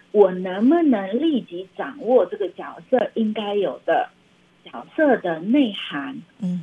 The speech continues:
Speaker 2: 哼。
Speaker 1: 或者别人对这个角色期望，我自己认为我应该做到的。
Speaker 2: 嗯哼。
Speaker 1: 比如说回了家之后，先跟我的伴侣打一声招呼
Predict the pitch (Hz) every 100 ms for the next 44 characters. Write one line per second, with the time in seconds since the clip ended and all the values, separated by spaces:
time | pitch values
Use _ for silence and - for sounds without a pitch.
0 | 170 185 302 180 180 196 220 214 240 226
1 | 220 185 143 - 190 175 - 147 175 170
2 | - 151 - 330 - 151 208 214 165 156
3 | 151 160 175 170 202 170 - 180 135 -
4 | - _ - 175 175 170 185 196 262 311
5 | 190 226 247 254 262 277 277 277 269 302
6 | 226 180 _ _ _ - 302 285 294 277
7 | 175 175 - 208 180 - 151 170 233 240
8 | 254 262 262 294 285 294 277